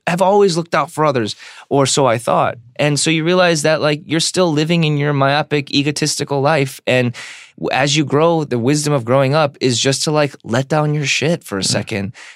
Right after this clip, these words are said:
Speaker 1: and, like, understand <laughs> other people.
Speaker 2: Yeah, one hundred percent.
Speaker 1: <laughs> That's it.
Speaker 2: Yeah. And I think it's also,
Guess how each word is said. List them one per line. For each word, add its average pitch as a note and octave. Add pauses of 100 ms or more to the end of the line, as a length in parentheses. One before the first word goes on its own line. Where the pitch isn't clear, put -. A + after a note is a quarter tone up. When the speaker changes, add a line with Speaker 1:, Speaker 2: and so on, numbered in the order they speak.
Speaker 1:
and, A#2+
like, A#2 (260)
understand D3+
<laughs> -
other D#3+
people. C3+ (100)
Speaker 2:
Yeah, A#2 (500)
one C3+
hundred C3
percent. A#2+ (220)
Speaker 1:
<laughs> -
That's A3
it. - (400)
Speaker 2:
Yeah. C3+
And F3+
I F3
think F#3
it's D#3+
also, D3